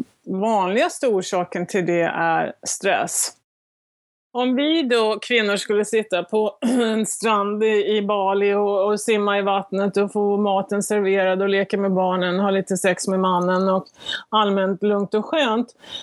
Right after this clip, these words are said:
då skulle inte vi ha <clears throat> några hormonella problem förrän man kommer in i,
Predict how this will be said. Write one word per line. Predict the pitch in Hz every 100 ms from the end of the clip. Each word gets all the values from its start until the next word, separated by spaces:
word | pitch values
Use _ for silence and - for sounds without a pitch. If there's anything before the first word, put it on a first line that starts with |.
| -
då | 254
skulle | 262 - 311 254 247 277
inte | 254 226
vi | 208 214
ha | 226 269 294 294 277 247 285
<clears throat> | 294 - 285
några | 262 233 233
hormonella | 233 240 240 202 185 180
problem | - 196 185 190 196 _ _ - - - - - -
förrän | 214 202 214
man | 208 208
kommer | 226 214
in | 202 180 180 180 - - - - _
i, | 170 175 170